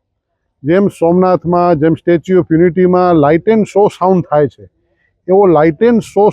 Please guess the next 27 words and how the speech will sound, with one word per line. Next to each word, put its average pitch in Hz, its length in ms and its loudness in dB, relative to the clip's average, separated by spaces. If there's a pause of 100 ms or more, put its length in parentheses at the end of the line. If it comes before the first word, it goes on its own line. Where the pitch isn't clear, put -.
સાઉન્ડ 190 320 0
પણ 214 320 0
હવે 170 300 0
અહીંયાથી 170 600 -2
થશે 139 460 -6
દરરોજ. 131 500 -2 (520)
એટલે 160 260 -4
દરરોજ 185 460 2
સાંજે 170 540 -4 (480)
લાઇટ 151 280 -4
એન્ડ 208 180 0
શો 202 260 -2
સાઉન્ડને 196 480 -2
માણવાની 175 520 0
પણ 196 240 -2
મજા 170 460 0 (600)
આ 185 360 0 (200)
માંડવીના 180 880 -2
તાલુકાના 170 720 -2
લોકોને 180 520 0
અને 165 360 -4
કચ્છભરની 170 720 -2
અંદર 175 220 2
આવતા 160 340 0
સૌ 214 320 0
પ્રવાસીઓ 185 580 -2
માટે 139 280 -8